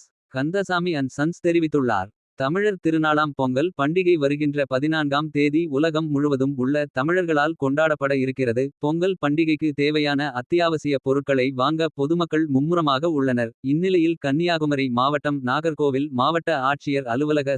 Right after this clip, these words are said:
சாலையில் விவசாய பெருமக்களை ஊக்குவிக்கும் வகையில் விவசாயிகளிடமிருந்து நேரடியாக கொள்முதல் செய்த கரும்பு, காய்கறி, மஞ்சள், கிழங்கு வகைகளை ஆகியவற்றை காட்சிப்படுத்தி கண்காட்சி விற்பனையில் ஈடுபட்டுள்ளார். இதனை வாங்க ஏராளமான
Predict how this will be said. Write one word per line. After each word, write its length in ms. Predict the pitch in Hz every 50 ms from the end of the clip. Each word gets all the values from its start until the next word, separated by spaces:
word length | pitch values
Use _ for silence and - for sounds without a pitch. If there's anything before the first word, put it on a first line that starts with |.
| -
சாலையில் 420 | - 131 131 139 139 131 135 131 131 120
விவசாய 460 | 127 139 165 165 - 175 175 175 170 - -
பெருமக்களை 440 | 143 151 156 156 147 151 143 139 143 147 135 135 156
ஊக்குவிக்கும் 440 | - 175 165 151 139 - 147 151
வகையில் 420 | 143 127 120 117 127 123 127 135 156 - _ 127 123
விவசாயிகளிடமிருந்து 960 | 135 156 180 - 185 180 180 170 160 160 151 147 147 139 139 127 123 123 151 175 160 135
நேரடியாக 560 | 131 156 165 165 160 147 139 135 127 147 156 160 - -
கொள்முதல் 440 | 147 156 170 180 175 160 160 170 165 -
செய்த 280 | 147 143 143 147 165 160 -
கரும்பு, 340 | 143 131 127 120 120 135 151 175 - _ -
காய்கறி, 420 | 139 147 170 170 - 151 135 135 160 196 - - 131 123
மஞ்சள், 360 | 123 135 147 147 143 156 180 - _ -
கிழங்கு 340 | 143 147 160 165 165 170 185 170 143
வகைகளை 380 | 131 131 143 139 135 135 131 131 117 113 120
ஆகியவற்றை 480 | 127 131 139 135 123 123 - 135 143 165 - -
காட்சிப்படுத்தி 640 | 139 147 151 - 165 156 - 147 135 127 - 156 175 190 - 151
கண்காட்சி 480 | 143 147 156 160 151 139 - - 135 151 - _ 127 127
விற்பனையில் 500 | 139 147 - 170 165 160 156 160 165 147 135 139
ஈடுபட்டுள்ளார். 640 | 160 165 156 147 131 - 127 123 120 120 123 147 - _ - 127
இதனை 240 | 127 139 139 131 127 123 120 127
வாங்க 280 | 143 175 180 180 165 139 123 123 139
ஏராளமான 500 | 156 165 165 165 160 151 151 151 156